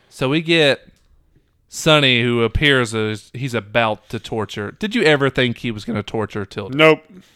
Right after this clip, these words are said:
Speaker 1: right.
Speaker 2: Not at all.
Speaker 1: I had no f-, ideas that
Speaker 2: I
Speaker 1: he
Speaker 2: was
Speaker 1: would.
Speaker 2: like, as soon as, as soon as the widow finds that sword stuck in the tree that had the symbol in the bottom of it, it was a,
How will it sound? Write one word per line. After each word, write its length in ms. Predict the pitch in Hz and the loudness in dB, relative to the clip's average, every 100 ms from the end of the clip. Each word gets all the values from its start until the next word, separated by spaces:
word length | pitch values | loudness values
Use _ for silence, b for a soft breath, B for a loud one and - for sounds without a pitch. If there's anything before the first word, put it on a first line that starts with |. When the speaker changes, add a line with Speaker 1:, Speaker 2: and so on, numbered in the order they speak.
| b b - | b b -6
Speaker 1:
right. 120 | 117 | -4
Speaker 2:
Not 180 | 127 123 | -2 -2
at 60 | |
all. 240 | 113 113 110 | -2 -4 0
Speaker 1:
I 140 | 135 | 2
had 120 | 147 127 | 4 4
no 120 | 120 | 0
f-, 120 | - _ _ _ _ | -2 _ _ _ _
ideas 560 | 123 113 113 107 92 95 | -6 -4 -4 -4 -4 0
that 100 | 190 | 0
Speaker 2:
I 20 | |
Speaker 1:
he 40 | 190 | 2
Speaker 2:
was 100 | 151 | 2
Speaker 1:
would. 60 | |
Speaker 2:
like, 200 | 139 131 - b b b b b b b | 2 0 -6 b b b b b b b
as 80 | - | -16
soon 280 | - 240 240 | -6 -4 0
as, 320 | 165 123 123 - | -2 -2 -10 -14
as 80 | - | -10
soon 200 | 196 214 | -8 -4
as 100 | 156 | -4
the 80 | 135 | 0
widow 300 | 135 127 117 | 2 4 2
finds 380 | - 127 123 113 | 0 0 0 0
that 200 | 117 - | 0 0
sword 440 | 139 123 123 123 | -4 -2 -2 -4
stuck 300 | - 135 120 | -4 -2 -2
in 80 | 120 | -8
the 80 | 104 | -8
tree 480 | 120 120 120 120 | -6 -6 -6 -8
that 160 | 120 113 | -6 -4
had 180 | 120 117 | -2 -4
the 80 | 110 | -6
symbol 340 | - 123 117 | -6 -6 -6
in 60 | 120 | -6
the 80 | |
bottom 380 | 113 120 120 120 | -2 -2 -2 -4
of 140 | 120 120 | -4 -4
it, 200 | 120 - b b b _ _ _ - | -6 -10 b b b _ _ _ -4
it 160 | 165 | -2
was 180 | 160 131 | 0 0
a, 180 | 131 | 0